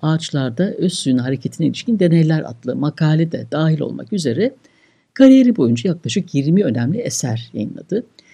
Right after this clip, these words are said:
E, bilimsel çevrelerde oldukça önemsenen çalışmalardır bunlar. Ağaçların halkalarından tahrilenebileceğini keşfetmesinden öte, e, petal ve polen terimlerini de ilk kullanan doğa bilimci olduğunu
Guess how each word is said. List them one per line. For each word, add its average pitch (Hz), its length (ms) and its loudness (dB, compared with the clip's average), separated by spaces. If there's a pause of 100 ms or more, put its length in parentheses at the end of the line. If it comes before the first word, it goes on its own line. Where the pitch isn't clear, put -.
(340)
E, 143 60 0
bilimsel 185 380 4
çevrelerde 160 480 2
oldukça 170 340 0
önemsenen 117 380 0
çalışmalardır 113 680 -8
bunlar. - 420 -4 (560)
Ağaçların 165 520 2
halkalarından 151 840 0
tahrilenebileceğini 139 920 -2
keşfetmesinden 139 720 -6
öte, 196 280 -4 (480)
e, 120 140 -4
petal 139 400 -4
ve 135 60 -6
polen 135 380 -2
terimlerini 117 520 -2
de - 80 -2
ilk 220 160 -4
kullanan 143 420 -2 (220)
doğa 127 220 -4
bilimci - 320 -8
olduğunu 247 380 -2